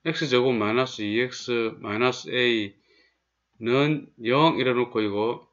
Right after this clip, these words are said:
서로 다른 두 실근을 가지면 되고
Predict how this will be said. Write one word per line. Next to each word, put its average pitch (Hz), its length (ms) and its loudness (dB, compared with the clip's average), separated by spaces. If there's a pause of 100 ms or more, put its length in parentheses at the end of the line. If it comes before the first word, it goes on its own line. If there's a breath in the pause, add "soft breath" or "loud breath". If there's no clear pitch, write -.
서로 127 480 -4
다른 123 500 0 (540)
두 120 440 -8 (840)
실근을 139 340 -4
가지면 123 300 -2
되고 101 520 -4